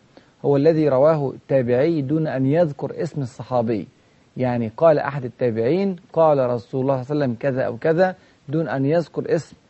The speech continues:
الصحابي. هذا الحديث يعتبر حديث ضعيف عند عامة أهل الحديث، إلا إذا كان التابعي الذي رواه هو هذا الشخص صاحب قصتنا وصاحب قرارنا الجريء. يقول عبد الله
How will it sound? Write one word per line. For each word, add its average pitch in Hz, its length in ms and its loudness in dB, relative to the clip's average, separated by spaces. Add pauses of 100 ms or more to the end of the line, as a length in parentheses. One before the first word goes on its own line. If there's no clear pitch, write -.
(120)
الصحابي. 120 580 -2 (360)
هذا 139 200 2
الحديث 127 440 -4
يعتبر 139 360 -2
حديث 127 340 -4
ضعيف 127 480 0 (300)
عند 120 220 -2
عامة 131 480 -2
أهل 135 200 -4
الحديث، 127 480 -4 (420)
إلا 185 640 2
إذا 127 280 0
كان 180 300 2
التابعي 127 760 0 (340)
الذي 151 340 4
رواه 175 500 6 (420)
هو 139 120 6
هذا 135 240 0
الشخص - 560 -4 (240)
صاحب 123 500 2 (180)
قصتنا 131 640 -2 (300)
وصاحب 123 420 -4 (100)
قرارنا 117 580 0 (380)
الجريء. 113 420 -2 (920)
يقول 135 340 0
عبد 113 220 -2
الله 131 260 2